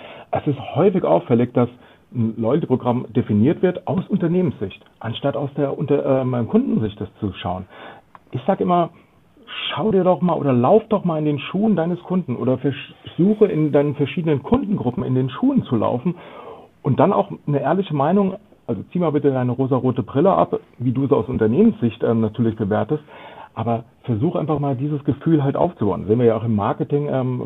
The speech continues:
warum bilden wir Personas, ähm, warum wollen wir in Lebenswelten der Personas, ähm, ein-, ähm, uns einfinden, damit wir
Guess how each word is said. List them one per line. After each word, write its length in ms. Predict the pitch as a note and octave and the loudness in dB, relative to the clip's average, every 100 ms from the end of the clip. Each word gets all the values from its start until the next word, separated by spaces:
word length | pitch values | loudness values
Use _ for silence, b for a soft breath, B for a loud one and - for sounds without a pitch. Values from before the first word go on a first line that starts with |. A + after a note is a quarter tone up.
| G#2 | -2
warum 280 | A2 C3 G2 | 0 0 2
bilden 280 | E3 G3+ A#2 | 4 4 4
wir 120 | G#2 | 0
Personas, 760 | G#2+ G2+ F#2 G#2+ A#2 G#2 G2+ - | -2 -6 -2 0 2 0 -2 -2
ähm, 220 | G2+ G2 | -4 0
warum 240 | F#2+ A#2+ G#2 | 0 2 4
wollen 220 | B2 D#3+ | 4 4
wir 120 | B2 | 2
in 160 | A#2 G2+ | 2 2
Lebenswelten 1040 | A#2 C#3 A2+ - A#2+ A#2 G2+ G#2+ B2 A2+ | 2 2 -2 -4 -2 0 2 0 0 0
der 120 | G#2+ | -2
Personas, 480 | A2+ G#2 A2 A2+ G#2+ A2 | -2 -2 0 0 0 0
ähm, 180 | G#2+ - | -2 -2
ein-, 320 | A#2 E3 E3 B B B B B | -2 -2 -2 B B B B B
ähm, 240 | A#2+ A2 G#2+ - | -4 -2 -4 -2
uns 200 | G#2+ A2 | -2 -2
einfinden, 680 | A2+ F#3+ - G#2+ A#2+ D#3 - B B - | 0 0 2 -2 0 -4 -6 B B -8
damit 400 | G#2 A2 C#3 - | 0 4 2 4
wir 360 | E3+ F3+ E3+ | 4 4 0